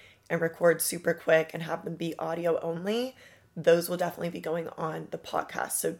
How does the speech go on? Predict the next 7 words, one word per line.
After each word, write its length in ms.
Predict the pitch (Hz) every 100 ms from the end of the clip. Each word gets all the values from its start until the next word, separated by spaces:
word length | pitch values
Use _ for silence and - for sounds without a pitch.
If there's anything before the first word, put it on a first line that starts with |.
| _
definitely 680 | - 170 175 208 214 214 208 - _ _ _
still 380 | - - 185 170
subscribe 480 | - 170 - 160 -
there. 420 | 165 160 160 160 196
I'll 100 | 196
also 400 | 185 220 302 285
link 360 | 196 180 220